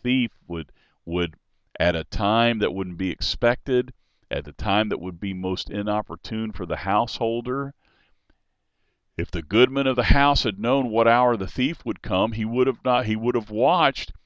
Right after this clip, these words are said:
and not have suffered his house to be broken through. Be ye therefore ready also, for the Son of Man cometh at an hour when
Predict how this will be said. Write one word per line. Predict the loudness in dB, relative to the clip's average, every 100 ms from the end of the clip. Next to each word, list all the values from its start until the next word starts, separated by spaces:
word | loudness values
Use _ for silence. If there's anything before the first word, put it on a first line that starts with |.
| _
and | 0 2
not | 2 2
have | 0
suffered | 0 2 2 -2 -4
his | -4
house | 0 0 0
to | -4
be | -6 -6
broken | 0 2 2 -2 -10
through. | -4 0 0 0 -2 -10 _ _ _ _ _ _ _
Be | 0 6 6 4 2
ye |
therefore | 2 4 2 2 2 2
ready | 4 2 4 4
also, | 4 4 0 2 2 0 -6
for | -6 -6
the | -4
Son | -6 0 0 0
of | -6
Man | -4 -2 -4
cometh | -2 0 0 0 -2 -2
at | -4 -4
an | -2
hour | 0 2 4 2 0
when | -4 -10 -14